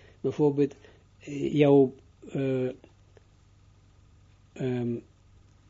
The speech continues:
slecht behandelt, ja, of, eh, zegt iets tegen jou, iets beledigends. Natuurlijk dat jouw uiterlijk mens hoort dat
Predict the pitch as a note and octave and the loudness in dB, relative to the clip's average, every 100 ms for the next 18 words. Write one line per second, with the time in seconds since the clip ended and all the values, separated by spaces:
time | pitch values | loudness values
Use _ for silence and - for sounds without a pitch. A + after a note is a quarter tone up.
0 | _ _ _ _ _ _ _ _ _ _ | _ _ _ _ _ _ _ _ _ _
1 | _ - - F#3 F3 D3 C#3 C3+ A2 - | _ -6 2 4 4 0 0 0 -2 -8
2 | - - _ _ D#3+ F#3+ - _ - B2 | -20 -20 _ _ -12 -12 -14 _ -16 -16
3 | A#2 - A#2+ A#2+ A#2 A#2+ A#2+ A#2 A#2 A#2 | -12 -8 -6 -6 -6 -6 -8 -8 -10 -12
4 | - _ _ _ _ _ _ - - _ | -18 _ _ _ _ _ _ -20 -20 _
5 | _ - G#3 F#3 - C#3+ C3 - C#3 B2+ | _ -8 -2 -2 -2 -6 -6 -8 -8 -6
6 | B2 B2 A#2 A2+ A2+ - - - _ _ | -6 -6 -10 -12 -18 -20 -20 -20 _ _
7 | - _ _ C#3 C3+ C#3 A#2+ - - - | -20 _ _ -4 0 0 0 -8 -20 -20
8 | - _ _ _ _ - - _ _ _ | -20 _ _ _ _ -20 -20 _ _ _
9 | _ - - F3 C#4 C#4 A#3+ A#3+ G#3 G3+ | _ -14 -8 -2 2 2 2 0 4 4
10 | F#3 F#3 F3+ D#3+ D#3 C#3+ C#3+ C#3 C3 - | 6 4 4 2 0 2 2 2 2 -4
11 | - G#2 C#3 C3+ A#2 A#2 A2 - | -8 -2 2 4 2 -6 -12 -16